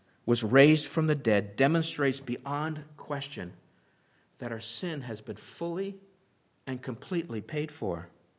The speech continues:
First Peter three eighteen says that he might bring us to God. So before we were without hope, eternally separated from God, now as substantiated by the resurrection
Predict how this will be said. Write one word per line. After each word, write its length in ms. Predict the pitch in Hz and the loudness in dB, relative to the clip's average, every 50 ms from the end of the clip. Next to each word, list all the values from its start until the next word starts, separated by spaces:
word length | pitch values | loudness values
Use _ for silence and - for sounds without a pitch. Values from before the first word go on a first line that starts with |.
| _ _ _ _ _ _ _ _ _ _ _ _ _ _ _ _ _ _ _ _ _ _ _ _ _ _ _ _ _ _ _ _ _ _ _ _ _ _ _ _ _ _ _ - - _ _ _ _ _ _ - 95 _ - | _ _ _ _ _ _ _ _ _ _ _ _ _ _ _ _ _ _ _ _ _ _ _ _ _ _ _ _ _ _ _ _ _ _ _ _ _ _ _ _ _ _ _ -20 -20 _ _ _ _ _ _ -20 -20 _ -18
First 300 | - - - 131 127 - | -14 -6 -6 -6 -6 -4
Peter 180 | - 135 127 123 | -4 -4 -2 -2
three 280 | 117 - - 143 127 123 | -4 -4 -4 -2 0 0
eighteen 400 | 123 123 123 - 151 147 143 135 | 0 -2 -4 -8 -6 -6 -6 -6
says 420 | 139 - 123 110 104 101 - - - - - _ _ _ _ _ _ | -6 -4 -4 -4 -4 -6 -8 -12 -16 -20 -20 _ _ _ _ _ _
that 140 | - 117 110 | -12 -8 -6
he 80 | 127 117 | -4 -2
might 220 | 117 113 - - | -2 -4 -4 -4
bring 200 | 123 120 127 127 | -4 -4 -4 -4
us 120 | 127 123 - | -6 -8 -8
to 80 | - 104 | -10 -8
God. 420 | - 110 98 95 87 90 90 - - _ _ - - - _ _ _ _ _ _ _ _ _ _ _ _ _ _ _ _ _ _ _ _ _ _ _ _ _ - - - | -6 -4 -4 -4 -4 -6 -8 -10 -14 _ _ -20 -20 -20 _ _ _ _ _ _ _ _ _ _ _ _ _ _ _ _ _ _ _ _ _ _ _ _ _ -20 -18 -8
So 160 | - - 160 | 0 0 2
before 420 | 143 147 143 - - 202 208 226 | 4 4 2 4 6 8 8 8
we 160 | 233 220 202 190 | 10 10 10 10
were 140 | 165 160 | 10 8
without 460 | 143 151 151 143 147 170 175 196 208 185 | 8 8 6 6 8 10 10 10 10 10
hope, 440 | 165 165 143 147 165 - - - - - - - - | 8 8 8 8 6 4 -2 -16 -18 -20 -20 -16 -6
eternally 540 | - 135 - - - 196 208 240 254 240 233 | -6 -6 -4 2 2 4 4 6 4 4 4
separated 640 | 240 - - 190 196 196 175 170 175 180 170 175 170 | 4 4 4 2 4 4 6 6 8 8 8 6 4
from 240 | 170 - 175 170 160 | 4 2 4 4 6
God, 440 | 151 139 131 123 131 143 151 147 - - - - - _ _ _ _ _ _ _ _ _ _ _ _ _ _ _ _ _ _ _ _ _ _ _ _ _ _ _ _ _ _ _ - | 6 8 8 8 8 6 6 4 0 -12 -20 -20 -20 _ _ _ _ _ _ _ _ _ _ _ _ _ _ _ _ _ _ _ _ _ _ _ _ _ _ _ _ _ _ _ 4
now 300 | 131 147 165 170 185 214 | 8 10 12 12 12 10
as 140 | 160 156 - | 8 6 2
substantiated 880 | - 127 - - - 185 185 196 196 196 - 170 147 143 143 143 143 | 2 2 2 2 4 6 6 6 6 4 4 6 6 6 6 4 4
by 140 | 151 147 143 | 4 4 6
the 120 | 135 131 | 6 6
resurrection 720 | 127 135 160 - - 202 170 156 165 165 165 - 165 147 | 8 8 8 8 8 6 6 8 6 6 6 4 0 -2